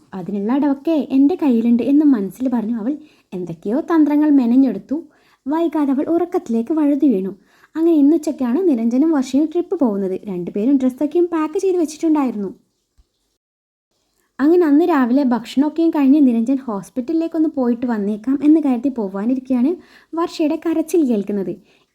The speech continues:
എന്താണെന്നറിയാൻ മുറിയിലേക്ക് ചെന്നപ്പോഴാണ് ബെഡിൽ കിടന്ന് വയറും അമർത്തിപ്പിടിച്ച് കരയുന്ന,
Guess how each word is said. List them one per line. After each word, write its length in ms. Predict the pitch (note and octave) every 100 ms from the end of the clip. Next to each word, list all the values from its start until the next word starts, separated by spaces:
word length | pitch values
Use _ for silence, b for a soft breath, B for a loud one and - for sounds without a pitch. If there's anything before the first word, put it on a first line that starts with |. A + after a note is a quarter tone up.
| -
എന്താണെന്നറിയാൻ 640 | G#3+ A3 D#4+ F4 E4+ E4
മുറിയിലേക്ക് 520 | D4+ B3+ A#3 A#3+ C4
ചെന്നപ്പോഴാണ് 600 | D4 B3 A#3 A#3+ C4 A#3+ C4+
ബെഡിൽ 340 | G#3+ F#3 B3+
കിടന്ന് 320 | C#4 C#4 B3+ C#4+
വയറും 400 | A3 G#3 A3+ D#4+
അമർത്തിപ്പിടിച്ച് 600 | C4 B3 - D4 C4+ A#3+
കരയുന്ന, 440 | B3+ G#3 G3+ G#3+